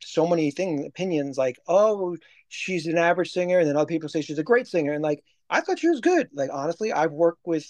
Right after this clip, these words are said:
so many levels of styles. Like, she's not supposed to be Whitney Houston. She's not supposed to be Celine Dion. That's not the type of voice she is. So, like, I think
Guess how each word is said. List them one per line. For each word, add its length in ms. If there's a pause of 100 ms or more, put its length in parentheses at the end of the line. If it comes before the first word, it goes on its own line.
(160)
so 260
many 160
levels 480
of 80
styles. 480
Like, 160 (320)
she's 340
not 200
supposed 480
to 80
be 600
Whitney 260
Houston. 480
She's 200
not 200
supposed 400
to 100
be 140
Celine 400
Dion. 340
That's 240
not 180
the 80
type 280
of 100
voice 200
she 200
is. 260 (260)
So, 300
like, 240
I 80
think 300